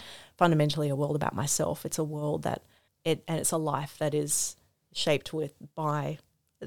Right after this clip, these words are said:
the truth of God made flesh in the Lord Jesus and what he is doing in this world, which is making it new through Christ, and therefore seeing my life as,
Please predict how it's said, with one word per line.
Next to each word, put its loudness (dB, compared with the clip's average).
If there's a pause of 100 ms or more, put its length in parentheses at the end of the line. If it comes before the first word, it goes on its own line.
(160)
the 0
truth 0
of 0 (160)
God 6 (160)
made 4
flesh -2
in 0
the 2
Lord 0
Jesus -4
and -2
what -2
he -12
is -18
doing -2 (480)
in 6
this 2
world, 0
which -4
is -2 (400)
making -2
it 0 (400)
new 2
through -4
Christ, -6
and 0
therefore -4
seeing 0
my -4
life -6
as, -4